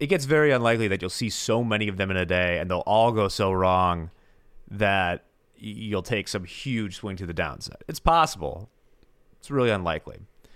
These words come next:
In your strategy, if you wanna have some point, if you're like, if, if there's three in a row that go bad, I'm done for the day, by all means, go for that.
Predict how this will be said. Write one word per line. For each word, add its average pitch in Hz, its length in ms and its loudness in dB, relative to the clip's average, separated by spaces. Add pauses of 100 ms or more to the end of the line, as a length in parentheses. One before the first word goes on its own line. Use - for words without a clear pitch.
(600)
In 151 100 0
your 139 120 2
strategy, 117 800 0
if 123 160 -10
you 117 100 -2
wanna 123 320 2
have 113 240 0
some 107 200 -4
point, 107 320 -4
if 98 80 -10
you're 98 100 -6
like, 92 180 0
if, 80 180 -6
if 101 100 -16
there's 101 180 -6
three 113 260 -4
in 104 60 -2
a 101 40 0
row 101 220 2
that 95 120 -4
go 98 120 0
bad, 90 380 0
I'm 90 120 -4
done 92 240 -2
for 101 120 -4
the 98 60 -2
day, 98 240 0 (600)
by 139 100 -2
all 123 140 2
means, 78 480 -8
go 101 160 0
for 87 140 -10
that. 64 240 -14